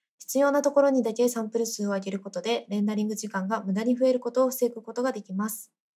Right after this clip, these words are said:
エーオーブイスウィズアウトでオールインファイルとコンバインドのチェックを外し、下にあるAdd to New Fileを押します。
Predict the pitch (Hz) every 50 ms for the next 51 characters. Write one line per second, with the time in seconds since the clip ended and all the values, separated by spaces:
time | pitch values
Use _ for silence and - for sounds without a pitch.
0 | _ _ _ _ _ _ _ _ _ _ _ _ _ _ _ _ _ _ _ _
1 | _ _ _ _ _ _ _ _ _ _ _ _ _ _ _ _ - 247 262 277
2 | 285 285 285 262 294 285 277 269 277 277 262 262 285 277 269 254 254 208 202 226
3 | 240 233 233 _ - 208 226 233 233 240 240 233 247 240 254 240 220 202 196 196
4 | 233 254 254 - - - 233 240 247 247 277 277 269 254 247 254 247 269 262 -
5 | 240 240 - 220 214 196 202 185 190 190 - - 240 233 240 - _ _ _ _
6 | _ - - - 233 233 226 233 226 202 226 254 247 247 - _ - - 202 202
7 | 233 233 233 254 262 254 247 254 254 247 - 262 254 247 269 277 247 220 214 -
8 | 190 196 214 220 214 - - _